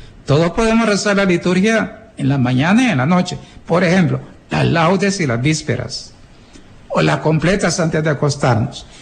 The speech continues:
Y después dice, antes de comer, hay que rezar, es decir, lo que a mí me enseñaron así,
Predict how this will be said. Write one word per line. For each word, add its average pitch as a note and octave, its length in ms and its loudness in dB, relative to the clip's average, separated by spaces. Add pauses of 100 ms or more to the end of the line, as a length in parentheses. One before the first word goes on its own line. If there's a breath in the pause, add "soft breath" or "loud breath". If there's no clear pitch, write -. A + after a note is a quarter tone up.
Y - 100 2
después G3 260 2
dice, A3 280 0
antes F#3 320 0
de A#3 140 0
comer, F3+ 640 -2 (460)
hay D3 100 -6
que F#3+ 140 -2
rezar, G#3+ 420 0
es G#3 60 0
decir, E3+ 580 0
lo E3 140 -2
que - 80 -12
a F3 80 0
mí A#3+ 100 4
me A#3 80 6
enseñaron G3 460 2
así, C3+ 320 -2